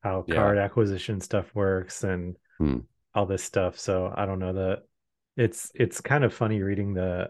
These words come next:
Speaker 1: uh, well, I don't know about funny, but, like, the r slash Marvel Snap subreddit is, is
Speaker 2: Uh-huh.
Speaker 1: basically morphing into every other game subreddit, where it's just, like,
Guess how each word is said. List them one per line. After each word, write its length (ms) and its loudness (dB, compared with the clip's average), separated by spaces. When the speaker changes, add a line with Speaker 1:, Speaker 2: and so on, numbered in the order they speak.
Speaker 1:
uh, 220 -6
well, 180 -2
I 100 -4
don't 120 -6
know 120 -10
about 180 -10
funny, 200 -6
but, 180 -8
like, 260 -8
the 400 -4
r 220 2
slash 340 0
Marvel 320 -2
Snap 320 -4
subreddit 680 0
is, 240 -6
is 240 2
Speaker 2:
Uh-huh. 340 4
Speaker 1:
basically 340 8
morphing 500 6
into 220 6
every 280 4
other 180 2
game 260 -4
subreddit, 520 2
where 240 0
it's 180 0
just, 260 -4
like, 340 4